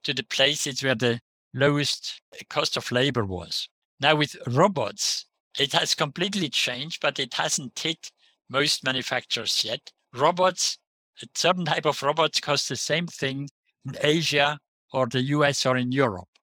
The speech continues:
So the cost is the same. So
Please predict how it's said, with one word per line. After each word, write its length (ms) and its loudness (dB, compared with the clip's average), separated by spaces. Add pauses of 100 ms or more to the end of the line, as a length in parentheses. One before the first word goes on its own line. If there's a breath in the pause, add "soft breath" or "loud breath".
(280)
So 180 2
the 140 2
cost 400 2
is 100 -4
the 140 -6
same. 460 -4 (420 loud breath)
So 320 2